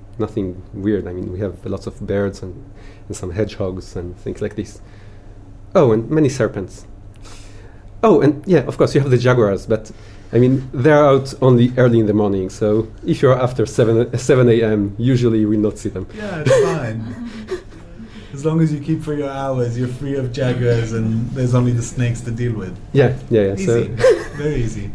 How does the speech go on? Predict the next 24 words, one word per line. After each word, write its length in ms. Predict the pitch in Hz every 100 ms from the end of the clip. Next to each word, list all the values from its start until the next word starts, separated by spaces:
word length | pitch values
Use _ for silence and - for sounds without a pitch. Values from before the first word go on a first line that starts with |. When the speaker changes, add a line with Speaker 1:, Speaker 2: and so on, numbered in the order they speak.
| - - - - - - - -
Speaker 1:
So, 440 | - 113 110 117 120
but 140 | 127 131 - - - - -
other 380 | - 143 127
than 220 | 113 113 107
this, 320 | 104 - -
you 60 |
don't 340 | 104 101 - -
really 220 | 104 98
have 340 | 98 95 90
Speaker 2:
You 300 | 156 131 117
see, 340 | - 131 123 127
it's 180 | 117 123
not, 100 | 120
Speaker 1:
Uh, 40 | 117
Speaker 2:
it's 160 | -
Speaker 1:
and, 280 | 131 123 110
Speaker 2:
not 80 | -
Speaker 1:
and 80 | 123
then 180 | 127 123
you 80 | 113
have, 280 | 113 - 104
I 60 |
mean, 260 | 101 101 90 101
like, 240 | 92 -